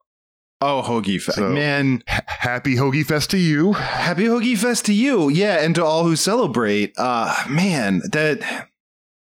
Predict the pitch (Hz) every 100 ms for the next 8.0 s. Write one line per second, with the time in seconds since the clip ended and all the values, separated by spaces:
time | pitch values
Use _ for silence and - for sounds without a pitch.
0 | - - - _ - 180 180 185 139 -
1 | - - - 214 226 202 - 127 107 90
2 | 101 98 - 117 113 104 - - - _
3 | _ _ _ - 110 - 147 143 127 123
4 | 95 104 98 87 - - - 104 98 90
5 | 85 87 85 85 78 82 87 82 85 82
6 | 101 107 110 - 101 107 113 - 113 -
7 | 113 107 95 113 110 101 - - - -